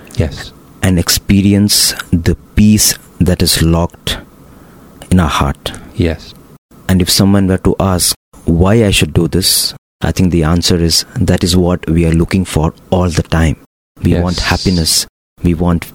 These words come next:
Speaker 2: peace, and we are looking for it outside all the time, unknowing that it is actually within.
Speaker 1: That's right. We are our own temple of God. God dwells in our heart, even beyond the heart.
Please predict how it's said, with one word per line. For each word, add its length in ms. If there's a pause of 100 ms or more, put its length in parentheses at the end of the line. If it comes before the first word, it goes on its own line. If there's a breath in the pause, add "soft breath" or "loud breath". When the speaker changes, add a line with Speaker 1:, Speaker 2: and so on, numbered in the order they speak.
Speaker 2:
peace, 400 (260 loud breath)
and 220
we 80
are 140
looking 200
for 220
it 120 (140)
outside 480 (100)
all 140
the 120
time, 340 (140)
unknowing 640 (180)
that 180
it 120
is 180
actually 480 (120)
within. 380 (540)
Speaker 1:
That's 280
right. 180 (460)
We 160
are 120
our 320
own 220
temple 400 (560)
of 180
God. 360 (300)
God 220
dwells 320
in 120
our 100
heart, 580 (1040)
even 300
beyond 320
the 100
heart. 360